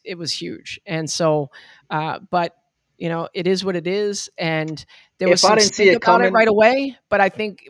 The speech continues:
Speaker 1: Federer handled it with class, and I think he's gonna have many more Mosconi Cups to play.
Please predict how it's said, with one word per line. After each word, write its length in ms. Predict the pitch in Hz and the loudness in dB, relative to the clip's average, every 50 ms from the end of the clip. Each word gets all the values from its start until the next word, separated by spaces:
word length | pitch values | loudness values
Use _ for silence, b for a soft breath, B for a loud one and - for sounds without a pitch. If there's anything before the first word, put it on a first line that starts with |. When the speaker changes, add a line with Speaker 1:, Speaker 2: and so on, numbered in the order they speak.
| 165 _ - | -10 _ -2
Speaker 1:
Federer 260 | 196 185 196 185 180 | -2 0 0 0 -2
handled 260 | 196 185 185 190 175 185 | -2 -4 -6 -6 -6 -6
it 80 | 185 | -6
with 120 | 165 170 - | -8 -8 -8
class, 640 | - - 196 190 208 233 247 247 - - - - - _ _ | -4 -2 -2 -2 -2 -4 -6 -8 -10 -10 -12 -12 -14 _ _
and 160 | - 175 170 | -10 -6 -6
I 60 | 165 | -6
think 180 | 165 - 185 180 | -6 -6 -8 -8
he's 140 | 196 175 170 | -10 -10 -10
gonna 160 | - 185 170 | -8 -8 -6
have 120 | 165 160 | -6 -6
many 200 | 160 165 165 160 | -4 -6 -6 -6
more 220 | 156 156 151 151 151 | -6 -6 -6 -8 -8
Mosconi 480 | 156 156 147 143 - - 160 147 143 147 | -10 -10 -10 -10 -10 -12 -12 -12 -12 -12
Cups 260 | - 139 139 - - | -10 -10 -10 -12 -14
to 60 | - | -16
play. 260 | - - 139 143 143 | -16 -14 -14 -14 -14